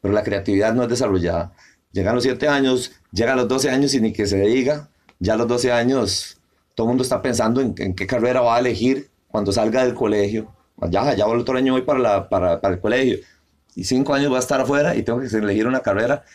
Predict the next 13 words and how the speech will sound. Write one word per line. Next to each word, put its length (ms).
que 80
realmente 460
me 80
sirva." 400
Entonces, 420
bueno, 240
de 120
ahí, 160
empezando 540
porque 220
las 140
bases, 360
¿verdad?, 500